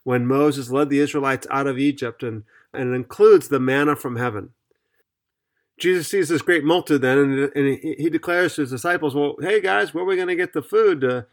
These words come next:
the bread that these people may eat?" And Philip's like, "Look, it's gonna take eight months' pay, uh, to, to provide enough food for them." And Andrew comes up and says, "Hey, I got a boy with five barley loaves and two fish." Barley was the inexpensive bread for the poor, and fish is probably just a reference to some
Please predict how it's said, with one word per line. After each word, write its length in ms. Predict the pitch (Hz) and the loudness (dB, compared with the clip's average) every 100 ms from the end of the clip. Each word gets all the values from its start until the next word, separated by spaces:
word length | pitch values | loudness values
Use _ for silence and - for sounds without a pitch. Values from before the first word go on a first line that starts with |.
| - | -6
the 80 | 156 | -2
bread 300 | 202 220 151 | 0 0 0
that 200 | 143 139 _ | 0 -2 _
these 160 | - 175 | -6 -4
people 220 | 185 170 | -2 0
may 140 | 147 170 | 2 2
eat?" 240 | 220 156 | 0 -4
And 100 | 120 | -4
Philip's 200 | 185 160 | -6 -4
like, 160 | 165 156 | -4 -2
"Look, 200 | 254 202 | -2 -4
it's 100 | - | -4
gonna 140 | 220 | -2
take 180 | 214 202 | 0 2
eight 160 | 214 - | 2 2
months' 280 | 226 214 - | -2 -2 -4
pay, 520 | 214 247 214 117 101 _ _ _ - | 0 0 0 -4 -6 _ _ _ -6
uh, 280 | 143 147 | -2 0
to, 180 | 139 139 | -2 -6
to 120 | 131 147 | -8 -8
provide 300 | 143 160 151 | -2 0 2
enough 200 | 139 - | 0 0
food 240 | 147 - | 0 0
for 80 | 117 | -4
them." 160 | 104 | -4
And 140 | 104 104 _ _ - | -4 -6 _ _ 0
Andrew 280 | 151 147 151 | 2 4 2
comes 220 | 156 139 | 2 2
up 140 | 139 | 0
and 80 | 135 | -2
says, 140 | 123 117 | -6 -4
"Hey, 120 | 160 | -4
I 100 | 151 | -2
got 140 | 143 | -2
a 60 | 120 | -2
boy 280 | 147 170 135 | -2 0 0
with 220 | 113 - _ _ | 0 -6 _ _
five 320 | - 165 170 | -2 2 2
barley 240 | 156 156 143 | 4 4 4
loaves 300 | 131 120 110 | 2 0 -2
and 120 | 104 | -6
two 180 | - 147 | 0 -2
fish." 520 | - 104 - - - _ _ _ _ 143 | -2 -8 -8 -16 -18 _ _ _ _ -10
Barley 460 | 113 160 160 135 | 0 2 6 6
was 220 | 123 117 | 4 0
the 140 | 113 120 151 | -2 -2 2
inexpensive 600 | 147 - 151 135 131 104 | 2 2 -2 -2 -4 -2
bread 240 | 139 123 | -2 -2
for 80 | 120 | -6
the 80 | 107 | -8
poor, 400 | - 151 123 101 | -4 -2 0 -2
and 160 | 101 | -4
fish 340 | - 160 131 127 | -2 -2 0 -4
is 80 | 107 | -10
probably 320 | 160 151 123 | -10 -6 -6
just 160 | 117 | -6
a 60 | 117 | -4
reference 340 | 120 120 113 | -4 -4 -8
to 80 | 117 | -8
some 220 | 123 107 | -10 -10